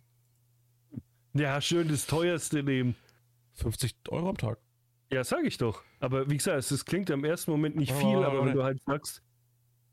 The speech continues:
Speaker 2: Inklu-, fünfzig Euro am Tag inklusive Montage.
Speaker 1: Ja, aber schau mal, wenn du's jetzt, ähm, zwei Wochen mietest, ach, bin ich blöd.
Speaker 2: Warte mal,
Speaker 1: Ja, doch.
Speaker 2: Termin zweiter elfter bis elfter elfter.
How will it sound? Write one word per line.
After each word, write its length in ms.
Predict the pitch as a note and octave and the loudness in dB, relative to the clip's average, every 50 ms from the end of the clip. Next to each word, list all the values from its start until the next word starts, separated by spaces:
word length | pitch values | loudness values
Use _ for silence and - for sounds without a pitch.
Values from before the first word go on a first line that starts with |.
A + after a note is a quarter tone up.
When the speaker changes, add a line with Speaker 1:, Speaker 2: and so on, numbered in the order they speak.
| _ - | _ -4
Speaker 2:
Inklu-, 280 | C3+ B2+ - C3+ B2 | -2 -2 -2 -2 -4
fünfzig 340 | A#2 - D3 C3+ - D3 C#3 | -4 -4 -4 -4 -2 -2 -2
Euro 160 | - B2+ C3 | -2 -2 -2
am 80 | B2+ A#2 | -2 -2
Tag 240 | - B2 A#2 - - - | -4 -4 -6 -6 -8 -8
inklusive 480 | - A#2+ - - A#2+ - - A2+ A2+ A2 | -6 -6 -4 -6 -6 -2 -2 0 0 0
Montage. 1200 | A2 A#2 A2+ G#2+ - - - A2+ A2+ A2+ A2+ A2+ A2+ A2 A2 A2+ A2+ G#2+ A2 C3 D3+ F3 G3+ A#3 - _ _ _ _ _ _ _ _ _ _ _ _ _ _ _ - | 0 0 0 0 -2 -2 -2 0 0 0 0 0 0 2 2 0 0 -2 -2 -2 -2 -2 -2 -4 -6 _ _ _ _ _ _ _ _ _ _ _ _ _ _ _ -2
Speaker 1:
Ja, 100 | C3 B2 | -2 0
aber 100 | C3 C3+ | 0 0
schau 140 | - D#3 | 0 0
mal, 140 | D#3 D3 C3+ | 0 0 0
wenn 100 | C3 C3 | 0 0
du's 180 | C3 C3+ B2+ - | 0 0 0 0
jetzt, 340 | C#3 C3 C3 - - - - _ _ _ _ _ _ _ _ - | 0 -2 -2 -2 -6 -6 -8 _ _ _ _ _ _ _ _ -2
ähm, 540 | C#3 C3+ C3 B2+ A#2+ A#2+ A#2+ A#2 A#2 A2 - _ - | 0 0 2 2 2 2 2 2 2 0 -2 _ -8
zwei 300 | - - C#3 C#3+ D#3 D3+ | -4 -2 0 0 2 2
Wochen 220 | D#3 C#3+ - C#3 | 0 2 2 2
mietest, 500 | C#3+ C#3+ E3 E3+ - - D#3 D3+ - - _ _ _ _ _ _ _ _ _ _ _ _ _ _ | 2 2 2 2 2 0 0 0 -2 -6 _ _ _ _ _ _ _ _ _ _ _ _ _ _
ach, 100 | - - | -12 -8
bin 140 | - - G2 | -4 -4 -4
ich 140 | F2 - - | -4 -4 -4
blöd. 280 | - A2 G#2 G2+ - - - - - - _ - | -2 -2 -2 -2 -2 -6 -14 -20 -20 -14 _ -4
Speaker 2:
Warte 140 | B2 C3+ | -2 0
mal, 140 | C#3+ C3 A#2 - - - _ | 0 -2 -4 -6 -10 -10 _
Speaker 1:
Ja, 100 | - C3 | -2 -2
doch. 80 | B2+ D3+ | 0 0
Speaker 2:
Termin 360 | C3+ C3 C#3 D#3 F3 F#3 F#3 - - - - - _ | 0 0 0 0 0 -2 -4 -8 -12 -20 -20 -18 _
zweiter 500 | - - - B2+ C3 D#3+ F#3+ - G3+ F3+ | -8 -4 -2 0 0 0 0 0 -2 -2
elfter 380 | - D#3+ F#3 G3+ - - F3+ D#3 | 0 -2 -2 -2 -4 -4 -6 -4
bis 140 | C#3+ C#3 | -4 -4
elfter 360 | - - D3 F3 F3 - - C3+ | -2 -2 -2 -2 -2 -2 -2 -2
elfter. 520 | D3+ D#3+ F3 F#3 - - F#3 G3+ A3 B3+ | 0 0 0 -2 -2 -2 -4 -2 -4 -4